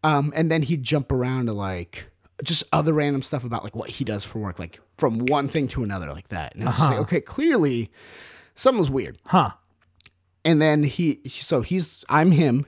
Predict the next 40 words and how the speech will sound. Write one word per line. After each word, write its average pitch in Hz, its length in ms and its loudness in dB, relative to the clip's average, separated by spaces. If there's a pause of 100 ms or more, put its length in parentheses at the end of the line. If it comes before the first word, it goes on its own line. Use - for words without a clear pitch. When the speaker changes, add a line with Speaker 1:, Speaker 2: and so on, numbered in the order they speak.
Speaker 1:
you're 127 200 0
me. 117 320 0 (180)
He's 117 220 -6
looking 147 240 0
at 110 100 -4
me, 113 200 -2
and, 104 260 -6
like, 104 160 -10
behind 110 340 -6
me, 104 100 -4
there's 92 200 -8
a - 20 -12
bunch 85 220 -12
of - 40 -12
stuff. 80 200 -10 (480)
And 139 200 2
he's 123 260 0
just 113 160 -4
like, 107 140 -4 (220)
"Yeah, 175 160 -2
you 165 160 -2
know, 160 80 -2
just 160 180 -4
my 185 120 0
brain 170 160 -2
works 151 140 -2
different. 151 260 -6
Like, 139 160 -6 (340)
<sighs> - 260 -20 (1080)
I 170 720 6 (260)
hate 180 420 2
that 180 120 2
I 190 120 8
know 135 440 4 (400)
that 147 100 2
on 143 120 4
the 127 60 -2
crown, 165 460 0
be-, 165 140 -4
uh, 156 60 0